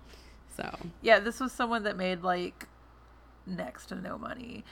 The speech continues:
Speaker 2: but her
Speaker 1: Ah.
Speaker 2: parents were paying her, uh, tuition and, like, giving her, like, either her grandfather was giving her a thousand dollars while her parents also paid her rent.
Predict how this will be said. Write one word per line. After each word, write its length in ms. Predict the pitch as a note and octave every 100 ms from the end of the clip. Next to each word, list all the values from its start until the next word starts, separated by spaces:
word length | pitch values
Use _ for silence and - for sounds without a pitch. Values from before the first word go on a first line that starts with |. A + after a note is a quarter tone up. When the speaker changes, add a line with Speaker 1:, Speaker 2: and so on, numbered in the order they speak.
| - -
Speaker 2:
but 80 | F#3+
her 80 | F#3+
Speaker 1:
Ah. 60 |
Speaker 2:
parents 280 | G#3 G3 E3
were 80 | F#3+
paying 520 | - F#3+ F3+ F3+ F3+
her, 840 | F3+ - F3+ F3 E3+ F3 F3 F3 - - - - - - - -
uh, 280 | F3+ - - - -
tuition 1120 | - F#3+ F3 F#3+ - G#3 F#3+ F#3 F#3 F#3 F#3+ - - - - - -
and, 300 | G3 F#3+ F#3+
like, 220 | G3 F#3
giving 280 | G3 F#3+ F#3
her, 480 | F#3 F#3+ F3+ F#3 F3+ -
like, 340 | F3+ F3 - - - - - - - - - - - - - - - - - - - -
either 300 | A#3+ G#3+ A3
her 140 | G3+ G3+
grandfather 540 | A#3 C#4+ D#4 D#4 D4+
was 100 | C#4+
giving 240 | C#4 C#4+ C4
her 120 | C4+
a 80 | C4+
thousand 340 | A#3 A#3 A#3
dollars 360 | A3+ A3 A3 G#3
while 160 | F#3+
her 120 | G3
parents 380 | F#3 G3 F#3+ F#3
also 260 | - - F#3
paid 260 | G3+ F3+
her 160 | - F#3
rent. 680 | F3+ - B3+ - - -